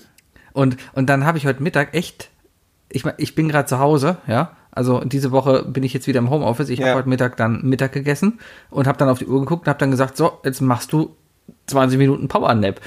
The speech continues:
Speaker 1: Und ich hab mich dann echt auf die Couch gelegt und zwanzig Minuten geschlafen. Und das halt in der Mittagspause. Und das hat echt mal gut getan. Und da beneide ich jeden Japaner, der das auch macht. Gut, der Japaner hat den sechzehn-Stunden-Tag, ja. Aber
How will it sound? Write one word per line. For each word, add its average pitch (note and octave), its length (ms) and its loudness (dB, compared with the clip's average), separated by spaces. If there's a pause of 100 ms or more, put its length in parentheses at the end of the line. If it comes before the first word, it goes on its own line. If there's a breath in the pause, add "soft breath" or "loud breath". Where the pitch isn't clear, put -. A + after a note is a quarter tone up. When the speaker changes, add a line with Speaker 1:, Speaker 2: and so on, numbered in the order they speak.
(140 loud breath)
Speaker 1:
Und C3+ 80 -2
ich B2 100 0
hab C3+ 120 -4
mich B2+ 160 -2
dann A#2 180 0
echt D#3+ 240 0
auf - 80 -6
die A#2 80 -8
Couch A2 300 0
gelegt D3 280 -2 (180 loud breath)
und D3 140 -2
zwanzig G#2 360 -2
Minuten C3+ 280 0
geschlafen. A2+ 580 -6 (500 soft breath)
Und B2 100 -2
das A#2+ 140 0
halt C3+ 120 2
in B2 100 0
der B2 100 4
Mittagspause. G2+ 520 -2 (160 loud breath)
Und - 80 -8
das G2 160 -6
hat G#2+ 140 -8
echt - 160 -12
mal A#2+ 80 -2
gut D3 160 -6
getan. - 340 -6 (200 loud breath)
Und A2+ 100 -2
da A2+ 60 4
beneide A2 320 2
ich G2+ 100 -4
jeden C#3 240 2
Japaner, C#3+ 500 0
der G2+ 120 2
das G2+ 180 -4
auch D#3 220 -2
macht. - 260 -10 (180)
Gut, - 200 -6
der A#2 80 2
Japaner B2 320 2
hat A#2+ 120 -2
den A2 80 0
sechzehn-Stunden-Tag, A#2 880 -2
ja. D3 160 4 (500 loud breath)
Aber D3 480 2